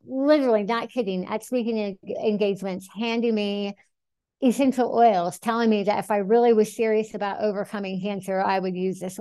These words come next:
oil, or I would, I've had people send me recipe books to help me, <laughs> you know, all of those things, not helpful. Um, in those moments when somebody is suffering, um, the worst thing you could do in those moments is to assume that you can fix it for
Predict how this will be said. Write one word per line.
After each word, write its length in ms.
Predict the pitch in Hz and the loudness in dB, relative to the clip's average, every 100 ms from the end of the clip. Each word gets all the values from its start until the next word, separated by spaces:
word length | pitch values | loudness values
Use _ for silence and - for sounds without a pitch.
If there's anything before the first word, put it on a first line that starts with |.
| - | -4
oil, 320 | 196 180 175 | -2 0 0
or 180 | 196 196 | 0 2
I 140 | 190 | 2
would, 200 | 190 185 - - - | 0 -2 -8 -20 -4
I've 100 | 226 | 0
had 220 | 226 247 190 | 4 4 4
people 280 | 240 220 | -2 -2
send 220 | 220 240 220 | -2 0 0
me 120 | 196 | 0
recipe 500 | 180 208 214 175 180 | -2 -2 -4 -4 -4
books 420 | - - - - - _ _ - | -4 -8 -12 -18 -20 _ _ -4
to 80 | |
help 200 | 185 190 | 0 0
me, 220 | 196 214 233 | 0 0 6
<laughs> 20 | |
you 60 | 302 | 4
know, 120 | - - - - | 4 -6 -18 -2
all 220 | - 381 427 | 4 6 8
of 60 | |
those 140 | 349 277 | 6 4
things, 220 | 208 - _ - | 0 -6 _ 0
not 200 | 330 403 | 2 2
helpful. 540 | 349 277 - 185 - - _ _ _ | 4 2 0 -4 -4 -10 _ _ _
Um, 240 | 285 302 285 | 6 6 6
in 380 | - - 392 427 | 2 4 8 8
those 280 | 440 370 | 8 8
moments 680 | 294 269 269 254 180 - - | 6 6 6 2 0 -8 -8
when 140 | 226 226 | 0 0
somebody 440 | - 285 381 392 | 2 2 4 4
is 220 | 330 277 - | 4 0 -2
suffering, 680 | 247 240 208 185 - 220 220 _ _ _ _ - | -4 -4 -6 -6 -6 -8 -10 _ _ _ _ 0
um, 240 | 240 240 | 2 2
the 160 | 254 285 | 6 6
worst 340 | 285 427 415 | 8 6 6
thing 200 | 480 440 | 4 8
you 100 | 381 | 8
could 260 | 349 277 190 | 8 4 2
do 280 | 170 220 247 | 4 6 6
in 100 | 247 | 6
those 240 | 233 226 | 4 2
moments 460 | 233 226 240 269 262 | 0 -2 -2 -4 -4
is 160 | 202 | -4
to 160 | - 233 | 0 0
assume 380 | - - 262 240 | 0 0 2 2
that 120 | - | 2
you 140 | 233 | 0
can 200 | 220 196 | -2 -4
fix 400 | 190 190 214 - | -6 -6 -6 -6
it 200 | - - | -12 -12
for 160 | - - | -12 -12